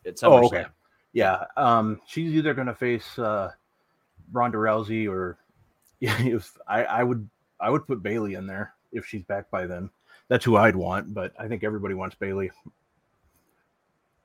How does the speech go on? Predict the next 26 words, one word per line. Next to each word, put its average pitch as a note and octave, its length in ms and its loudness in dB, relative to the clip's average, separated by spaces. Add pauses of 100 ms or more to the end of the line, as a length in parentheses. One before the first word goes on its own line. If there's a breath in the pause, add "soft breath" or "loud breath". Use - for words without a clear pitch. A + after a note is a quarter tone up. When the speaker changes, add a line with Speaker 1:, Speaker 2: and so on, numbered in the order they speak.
(560 soft breath)
Speaker 1:
Well, D3 140 8
we've C3 160 4
got, C#3+ 360 6
uh, C3 220 6
Queen D3 260 -2
Monet C3 260 2
saying, C3+ 300 -4
"Any C#3 140 -2
news C3+ 240 -2
when C3 140 -4
Rhea's B2+ 340 0
new B2+ 160 -4
theme C3 300 -6
will B2 100 -2
be A#2+ 140 -2
released?" A2+ 500 -2
I C#3 80 4
would C#3+ 180 -2
say F#3 300 2
sometime E3+ 500 0
around C3+ 220 2
the B2 60 0
time B2 420 0
when A2 140 -4
she's G#2 280 -8
back. - 580 -12